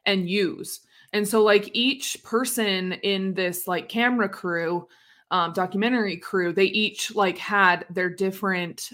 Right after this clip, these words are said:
um, items that were more s-, kind of specific to, excuse me, their role in, you know, the documentary. And so it was just kind of interesting to, like,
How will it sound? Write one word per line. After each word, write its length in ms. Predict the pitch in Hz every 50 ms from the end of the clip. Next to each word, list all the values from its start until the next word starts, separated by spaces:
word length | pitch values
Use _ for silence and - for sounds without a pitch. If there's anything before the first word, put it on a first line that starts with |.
| - -
um, 520 | 180 175 175 170 165 165 156 160 151 147 _ _ _ _ - -
items 540 | 311 403 370 262 185 160 127 135 - - -
that 160 | 214 180 180
were 140 | 208 208 208
more 200 | 214 208 208 202
s-, 100 | 196 -
kind 180 | - 226 202 190
of 60 | 185
specific 680 | - - 202 196 - 202 190 - 180 175 - - - - - - - - _ _ _
to, 360 | - 233 214 196 190 180 - - _ _ _ _ _ _ _ _ _ _ _ _
excuse 260 | - - 226 214 190
me, 120 | 196 185 175
their 280 | 165 - - 208 196 190
role 600 | 170 175 208 220 220 190 170 170 175 175 - - _ _ _ _ _ _ _ _ _ _ _ _ _ _ _ _ _
in, 280 | 208 226 214 202 196 190
you 120 | - 208 202
know, 100 | 175 175
the 100 | 185 185
documentary. 840 | 180 165 170 170 - 202 208 233 240 214 185 165 135 143 - - - - - - - - - - _ -
And 280 | 208 196 196 196 202
so 200 | 196 - 226 208
it 80 | 196 214
was 100 | 226 226
just 140 | 240 226 -
kind 160 | 269 262 254
of 80 | 233 220
interesting 580 | - 233 240 240 247 247 - - 233 220 208 202
to, 120 | 185 214
like, 500 | 196 196 190 180 175 170 175 - - -